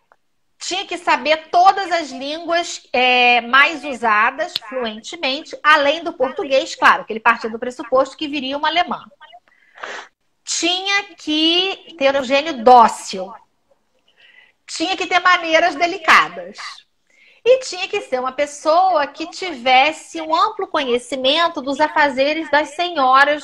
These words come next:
nos seus horários vagos. Porque ele falou, "Olha, não me venha, é, uma pra cá, uma pessoa que não sabe da, da, da nossa etiqueta, que não sabe do nosso dia a dia, e que alguém tenha que ficar ciceroniana ensinando."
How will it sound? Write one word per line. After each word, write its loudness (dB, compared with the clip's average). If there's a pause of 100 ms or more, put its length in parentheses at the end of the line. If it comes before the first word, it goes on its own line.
nos -8
seus 2
horários 4
vagos. 0
Porque -8
ele -10
falou, 2
"Olha, 2 (320)
não -8
me -4
venha, -2 (400)
é, 2 (320)
uma 2
pra 4
cá, 2
uma -2
pessoa -2
que -10
não -12
sabe 2
da, -2
da, -8
da 2
nossa -6
etiqueta, -2
que -6
não -6
sabe 2
do -4
nosso -6
dia 0
a 0
dia, -4
e -4
que 0
alguém 2
tenha -4
que -18
ficar 0
ciceroniana 0
ensinando." -12